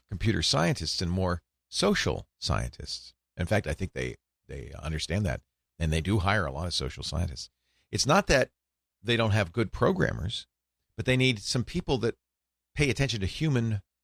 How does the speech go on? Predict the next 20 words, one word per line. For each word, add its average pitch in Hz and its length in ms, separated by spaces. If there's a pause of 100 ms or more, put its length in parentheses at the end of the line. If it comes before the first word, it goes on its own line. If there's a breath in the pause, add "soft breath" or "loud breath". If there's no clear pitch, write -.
(100)
factors, - 640 (720)
to 117 100
user 117 420
interface, 120 680 (920)
because, 110 440
uh, 107 80
this 104 220
is 247 120
a 180 60
real 90 220
challenge. - 440 (720)
You 104 60
know, 92 120
Apple, 147 340
when 113 120
they 98 100
first - 380
created 147 240
the 113 80
Macintosh, 101 720